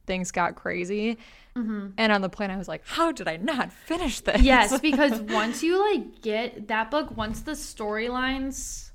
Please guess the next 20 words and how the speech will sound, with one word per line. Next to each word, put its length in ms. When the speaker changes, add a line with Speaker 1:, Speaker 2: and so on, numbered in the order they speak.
Speaker 2:
mesh 380
up, 380
Speaker 1:
Yeah. 380
Speaker 2:
it's 180
like, 240
"Whoa, 400
Speaker 1:
It's 120
Speaker 2:
you 140
do 160
not 260
put 100
Speaker 1:
insane. 220
Speaker 2:
it 20
down. 240
You 120
have 200
Speaker 1:
Yeah. 200
Speaker 2:
to 80
just, 220
like, 260